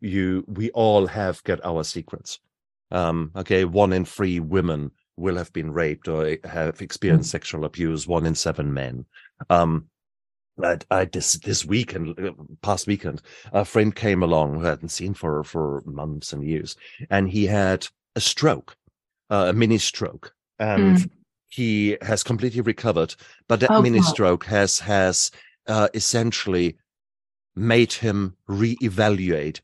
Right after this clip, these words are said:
Speaker 1: his life. And he spoke in the most honest terms about the trauma that he had experienced, which was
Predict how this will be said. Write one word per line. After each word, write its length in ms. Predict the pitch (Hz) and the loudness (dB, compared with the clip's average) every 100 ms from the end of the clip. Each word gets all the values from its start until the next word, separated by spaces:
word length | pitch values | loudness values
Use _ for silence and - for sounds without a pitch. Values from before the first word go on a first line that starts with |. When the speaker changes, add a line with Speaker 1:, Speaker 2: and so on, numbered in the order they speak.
| _ | _
Speaker 1:
his 320 | 104 98 82 | 0 0 0
life. 460 | 92 69 - - _ _ _ _ _ _ _ | 0 -2 -6 -16 _ _ _ _ _ _ _
And 220 | 113 107 - | 0 0 0
he 160 | 107 | -2
spoke 540 | 98 - - 104 87 - | -2 0 2 2 2 -4
in 160 | 101 95 | -4 -2
the 80 | |
most 300 | 92 95 87 - | -2 -2 -4 -6
honest 360 | 101 107 101 - | -4 -2 -4 -6
terms 460 | 113 82 73 - - - - | -2 -2 -4 -8 -12 -12 -6
about 260 | 90 90 | 0 0
the 80 | 92 | 0
trauma 480 | - - 95 90 80 | -4 -2 0 0 0
that 180 | 80 - | 0 -2
he 180 | - 98 | -2 -2
had 160 | 90 | -2
experienced, 920 | 80 - - 98 87 73 57 50 - - _ _ _ | -4 -8 -4 -2 -2 -2 -6 -12 -16 -18 _ _ _
which 300 | 92 90 - | -12 -8 -8
was 280 | 98 92 - | -8 -8 -8